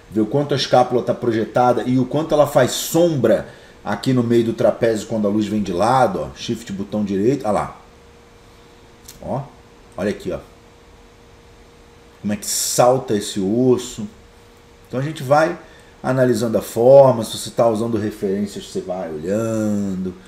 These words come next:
analisando. Às vezes a sua luz tá te atrapalhando porque você botou muito estourada, muito fraca, muito forte, uma direção ruim. Então mexe nisso também. Ou seja, você tem que investigar.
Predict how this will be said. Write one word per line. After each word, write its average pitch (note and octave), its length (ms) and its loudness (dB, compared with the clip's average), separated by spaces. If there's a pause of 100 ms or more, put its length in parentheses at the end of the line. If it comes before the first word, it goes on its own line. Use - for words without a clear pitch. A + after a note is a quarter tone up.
(340)
analisando. G2+ 960 -4
Às F#2 120 -2
vezes G#2+ 180 -2
a G#2 60 -6
sua - 160 -2
luz G#2 200 0
tá - 80 -6
te G2+ 120 -6
atrapalhando G2 560 -4
porque F#2 180 -12
você - 140 -10
botou F#2 260 -8
muito F2+ 160 -8
estourada, F#2 540 -4
muito - 220 -10
fraca, G#2+ 380 -4
muito F2+ 220 -16
forte, - 460 -4
uma F2 40 -10
direção G2 400 -6
ruim. G#2 480 -4 (440)
Então G2+ 200 0
mexe A2 380 0
nisso G#2+ 340 -4
também. G#2 480 -4
Ou B2 60 0
seja, G2 400 -4 (1900)
você A2+ 360 -4
tem D3 400 -4
que F#3 160 -4
investigar. C#3 1200 -4